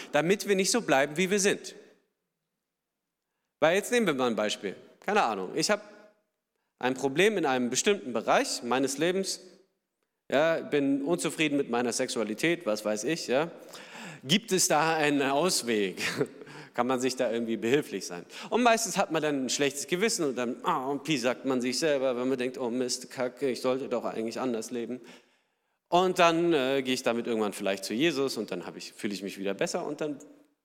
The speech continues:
mach ich so einen Teppich drüber, ja. Oder ich bin ungnädig mit meinen Kindern oder ich bin manchmal wütend mit meinen Mitarbeitern, was weiß ich. Hab manchmal so kleine cholerische Zornausbrüche, was weiß ich, ja.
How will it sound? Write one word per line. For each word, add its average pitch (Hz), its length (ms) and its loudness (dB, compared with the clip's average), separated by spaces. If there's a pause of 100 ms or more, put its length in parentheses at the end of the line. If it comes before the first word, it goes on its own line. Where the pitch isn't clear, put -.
(200)
mach 107 140 -2
ich 92 60 -6
so 95 60 -6
einen 92 80 -6
Teppich 92 280 -8
drüber, 92 320 -14 (100)
ja. 135 180 -6 (840)
Oder 147 180 4
ich 151 120 -2
bin 180 160 2
ungnädig 160 520 4
mit 131 140 -4
meinen 113 180 0
Kindern 139 480 0
oder 107 240 2
ich - 140 -6
bin 120 140 0
manchmal 123 400 0
wütend 190 500 -2
mit 113 180 -6
meinen 127 200 2
Mitarbeitern, 117 600 0
was 110 180 -6
weiß 98 200 -2
ich. 151 180 -4 (2250)
Hab 123 180 4
manchmal 131 300 0
so 117 120 0
kleine 117 280 0
cholerische 117 460 -2
Zornausbrüche, 131 760 -2 (120)
was - 280 -4
weiß 117 200 0
ich, 107 220 -12
ja. 170 260 -2